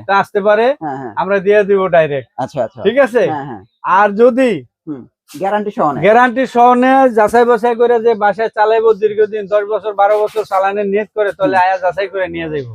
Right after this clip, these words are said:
Speaker 2: আচ্ছা, আচ্ছা।
Speaker 1: যেরকম বা-, মালের কোয়ালিটি,
Speaker 2: হ্যাঁ।
Speaker 1: এরকম দাম।
Speaker 2: ওকে।
Speaker 1: পঞ্চাশ ইঞ্চি ঊনত্রিশ হাজার থেকে শুরু, বিয়াল্লিশ, তেতাল্লিশ হাজার টাকা আছে।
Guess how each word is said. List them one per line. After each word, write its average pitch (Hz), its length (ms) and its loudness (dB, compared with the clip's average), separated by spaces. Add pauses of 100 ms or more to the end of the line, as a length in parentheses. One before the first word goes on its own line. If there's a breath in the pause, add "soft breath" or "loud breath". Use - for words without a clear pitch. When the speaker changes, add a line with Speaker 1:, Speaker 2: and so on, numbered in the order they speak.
Speaker 2:
আচ্ছা, 123 260 -16
আচ্ছা। 98 200 -18 (320)
Speaker 1:
যেরকম 208 500 4
বা-, 196 360 2
মালের 180 380 2
কোয়ালিটি, 240 500 0 (120)
Speaker 2:
হ্যাঁ। 117 200 -10 (200)
Speaker 1:
এরকম 196 440 2
দাম। 135 180 0 (160)
Speaker 2:
ওকে। 139 240 -10 (880)
Speaker 1:
পঞ্চাশ 196 320 2
ইঞ্চি 233 240 0
ঊনত্রিশ 220 400 -2
হাজার 214 220 0
থেকে 202 160 -2
শুরু, 156 240 -4 (1040)
বিয়াল্লিশ, 208 380 4
তেতাল্লিশ 202 440 -2
হাজার 202 200 -2
টাকা 190 240 -6
আছে। 131 200 -10